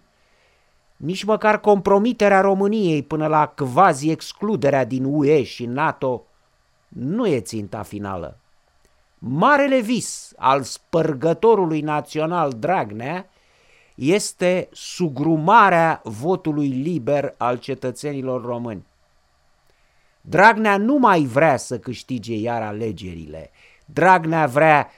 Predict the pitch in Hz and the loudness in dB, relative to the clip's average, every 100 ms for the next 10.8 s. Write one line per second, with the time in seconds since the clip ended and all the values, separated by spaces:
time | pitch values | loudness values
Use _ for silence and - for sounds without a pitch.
0 | _ - - 143 101 147 135 - - 131 | _ -12 -4 -4 2 0 0 -6 -8 -6
1 | 117 98 254 302 143 143 127 120 127 95 | -6 -2 0 2 2 0 0 0 -2 -4
2 | 113 104 101 95 98 98 92 104 92 - | -6 -8 -10 -10 -12 -12 -14 -14 -14 -18
3 | - - - _ _ _ _ _ _ _ | -20 -20 -20 _ _ _ _ _ _ _
4 | _ _ _ _ 101 107 - 113 117 135 | _ _ _ _ -10 -8 -8 -4 -2 0
5 | 220 180 165 202 - _ _ - - 127 | 4 6 6 2 -4 _ _ -14 -6 -4
6 | 120 151 156 - 185 202 - _ _ - | -2 -2 -2 -2 -2 -2 -6 _ _ -4
7 | 147 277 254 180 139 98 113 98 104 85 | 2 2 2 0 0 0 -4 -4 -8 -12
8 | - - _ _ _ _ - 123 113 117 | -16 -20 _ _ _ _ -4 -2 -2 -2
9 | 110 139 208 120 82 _ _ _ _ _ | -2 0 -2 -4 -8 _ _ _ _ _
10 | - 123 110 90 139 202 - | -4 -2 -2 -2 0 0 -2